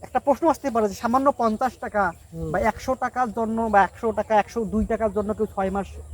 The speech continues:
Speaker 2: হুম।
Speaker 1: কি জেল খাটবে?
Speaker 2: হুম।
Speaker 1: কিন্তু এই আইনটা তো হচ্ছে আঠারোশো ষাট সালের আইন।
Speaker 2: ও, আচ্ছা,
Speaker 1: এগুলো
Speaker 2: আচ্ছা।
Speaker 1: পরিবর্তন করা হয় নাই। তার মানে, উম,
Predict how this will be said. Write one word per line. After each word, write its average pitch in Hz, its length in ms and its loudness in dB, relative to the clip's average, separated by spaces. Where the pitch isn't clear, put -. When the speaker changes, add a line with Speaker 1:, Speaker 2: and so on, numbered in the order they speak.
Speaker 2:
হুম। 160 180 -4
Speaker 1:
কি 196 80 -4
জেল 180 180 -4
খাটবে? 170 460 -4
Speaker 2:
হুম। 151 200 -6
Speaker 1:
কিন্তু 208 120 2
এই 220 200 6
আইনটা 233 340 2
তো 262 120 -6
হচ্ছে 262 160 -2
আঠারোশো 254 460 0
ষাট - 240 -6
সালের 190 200 -4
আইন। - 100 -8
Speaker 2:
ও, 170 160 -10
আচ্ছা, 165 280 -6
Speaker 1:
এগুলো 208 100 -4
Speaker 2:
আচ্ছা। 240 100 -6
Speaker 1:
পরিবর্তন 302 480 2
করা 262 160 4
হয় 196 180 4
নাই। 123 160 -6
তার 220 120 4
মানে, 269 280 -4
উম, 220 160 -6